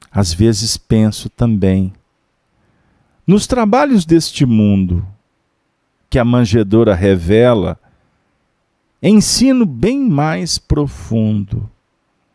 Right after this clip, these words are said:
E a pobre mãe de olhos fixos, na luz do céu que sorria, concluiu com sentimento em terna melancolia.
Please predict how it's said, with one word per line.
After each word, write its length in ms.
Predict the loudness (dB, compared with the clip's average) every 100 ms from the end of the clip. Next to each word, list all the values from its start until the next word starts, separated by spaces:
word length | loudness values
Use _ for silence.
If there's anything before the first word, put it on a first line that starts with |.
| _ _ _ _ _ _ _ _ _ _ _ _ _ _ _ _ _ _ _ _ _
E 120 | -2
a 80 | 0
pobre 480 | 0 2 2 4 2
mãe 320 | 2 2 2
de 120 | 2
olhos 380 | 2 2 0 -4
fixos, 840 | -6 -4 -4 -4 -16 -16 -16 -20 _ _ _ _ _ _ _ _ _ 0
na 180 | 2
luz 320 | 4 4 4 2
do 160 | -2
céu 400 | -2 0 0 0
que 120 | -2
sorria, 920 | -6 0 0 0 -2 -2 -2 -2 -4 -6 _ _ _ _ _ _ _
concluiu 720 | -2 0 0 0 2 2 0
com 200 | 0 0
sentimento 1120 | 2 0 0 -2 -4 -2 -2 -2 -4 -2 0
em 180 | 0 0
terna 600 | -4 -2 -2 0 -2 -2
melancolia. 1120 | -2 0 0 -2 -2 -2 0 -2 -2 -4 -8